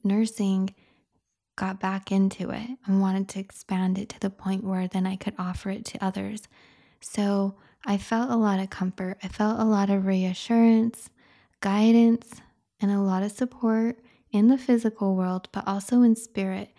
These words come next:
And that was a very, very special day for me. So some of us will hear choirs of angels singing.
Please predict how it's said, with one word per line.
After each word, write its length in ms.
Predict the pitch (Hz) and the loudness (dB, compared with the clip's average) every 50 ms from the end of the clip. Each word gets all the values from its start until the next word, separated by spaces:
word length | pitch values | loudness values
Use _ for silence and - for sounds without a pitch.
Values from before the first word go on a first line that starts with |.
| _ _ _ _ _ _ - | _ _ _ _ _ _ -2
And 180 | 196 202 202 | 0 2 2
that 160 | 196 185 190 | 2 2 0
was 180 | - 196 214 220 | 0 0 0 0
a 120 | 247 254 | 0 0
very, 400 | 240 - - 180 180 180 185 190 | 0 0 -2 -2 -2 0 -2 -2
very 260 | 190 - 180 180 180 180 | -4 -4 -6 -6 -6 -8
special 400 | - - - 175 - - 196 190 | -10 -12 -14 -14 -12 -12 -14 -10
day 240 | - 196 208 233 | -4 -2 0 0
for 180 | 226 - - 196 | 0 -2 -4 -6
me. 300 | 185 185 202 214 220 226 _ _ _ _ _ _ _ _ _ _ _ _ _ | -4 -4 -6 -6 -8 -10 _ _ _ _ _ _ _ _ _ _ _ _ _
So 600 | - - - 208 202 196 196 196 196 196 190 190 - _ _ _ _ | -18 -8 -2 0 2 2 2 2 2 0 -2 -4 -6 _ _ _ _
some 240 | - - - 214 214 | -10 -2 2 4 4
of 140 | 214 208 214 | 4 4 2
us 180 | 208 202 - | 0 0 0
will 80 | - 220 | 0 0
hear 460 | 208 202 - 226 240 247 247 247 226 | 0 0 2 4 4 6 6 4 2
choirs 500 | - - - 185 180 175 175 180 - - | 0 -2 -6 -6 -4 -4 -4 -6 -6 -8
of 100 | 180 185 | -8 -6
angels 420 | 180 180 185 190 - 196 190 185 - | -4 -4 -4 -4 -6 -8 -10 -10 -10
singing. 520 | - 185 185 180 185 190 180 180 180 202 | -8 -6 -6 -4 -4 -6 -6 -6 -6 -8